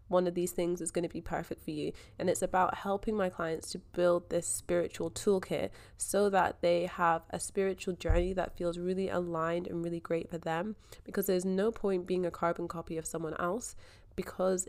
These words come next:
it just won't fit. It's like, trying on this, like, musty old suit jacket. Like, although that suit jacket might look great on them, when you try it on, it's not, it's not tailored to you.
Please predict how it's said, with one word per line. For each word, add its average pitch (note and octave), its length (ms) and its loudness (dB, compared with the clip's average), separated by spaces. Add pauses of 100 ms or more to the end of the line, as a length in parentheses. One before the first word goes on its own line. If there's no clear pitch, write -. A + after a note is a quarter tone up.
it F#3 180 -2
just G3 340 -2
won't F3+ 400 2 (100)
fit. A3 220 2
It's - 160 -4
like, E3+ 260 -2 (760)
trying F#3+ 420 4
on F3+ 180 6
this, F3+ 160 2
like, E3+ 200 2
musty F3 600 0
old E3+ 440 2
suit - 320 -4
jacket. - 480 -2
Like, - 360 -4 (280)
although F#3+ 280 4
that - 200 4
suit G#3+ 220 -2
jacket - 300 -2
might F#3 180 2
look - 120 -4
great F#3 180 0
on F3+ 140 0
them, A#3 260 0
when F#3 160 0
you A#3 120 0
try F#3+ 240 0
it E3+ 140 0
on, F3 340 0
it's F#3 220 -4
not, F#3 360 2 (120)
it's - 160 -6
not G3+ 160 -2
tailored A3+ 320 2
to A3+ 100 -6
you. C#4 300 2